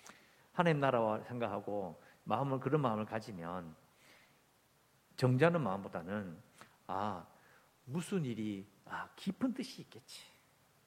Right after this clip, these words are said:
어떻게 해서든지 그걸 이해하고 내 기준으로 정죄하지 않는 마음을 가지는 것 정말 어렵습니다. 교육자들 대할 때도 제가 이제 교인들의 마음을 이해하는 거죠.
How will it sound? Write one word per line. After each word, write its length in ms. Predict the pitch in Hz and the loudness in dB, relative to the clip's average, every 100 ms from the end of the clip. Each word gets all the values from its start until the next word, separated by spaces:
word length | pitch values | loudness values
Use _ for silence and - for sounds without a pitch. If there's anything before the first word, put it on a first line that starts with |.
| _ - - _ | _ -20 -20 _
어떻게 360 | 240 262 415 349 | 2 6 6 8
해서든지 360 | 320 294 220 | 8 6 6
그걸 260 | 147 135 139 | 2 2 2
이해하고 760 | 107 123 127 127 - 240 302 - | 2 0 0 0 -4 -6 -8 -6
내 180 | 139 139 | 2 4
기준으로 400 | 151 196 180 156 | 4 2 0 -2
정죄하지 640 | - 113 139 196 185 214 | 0 0 4 4 4 2
않는 260 | 156 165 170 | 2 2 0
마음을 260 | 117 175 185 | 0 0 0
가지는 340 | 175 196 208 | -4 -2 -2
것 160 | 170 - | -4 -10
정말 640 | - - 175 359 392 381 | -16 -2 0 2 4 6
어렵습니다. 460 | 330 285 - 180 - _ _ - _ - - - - _ _ _ _ _ _ _ _ _ _ _ _ _ _ _ _ _ _ _ _ _ _ _ | 4 0 -8 -14 -14 _ _ -20 _ -20 -20 -20 -20 _ _ _ _ _ _ _ _ _ _ _ _ _ _ _ _ _ _ _ _ _ _ _
교육자들 560 | 240 147 151 185 151 | 4 4 6 6 4
대할 240 | 135 113 110 | 4 2 2
때도 560 | 107 98 92 107 92 - - - - - _ _ _ - | -2 -2 -2 -4 -6 -12 -20 -20 -20 -20 _ _ _ -18
제가 240 | - 120 120 | -2 2 2
이제 360 | 95 87 80 - - | 0 -8 -12 -16 -8
교인들의 360 | 123 135 151 160 | -2 0 2 0
마음을 320 | 87 92 92 | 0 -4 -6
이해하는 400 | 90 98 95 87 | -6 -6 -6 -8
거죠. 200 | 78 - | -16 -20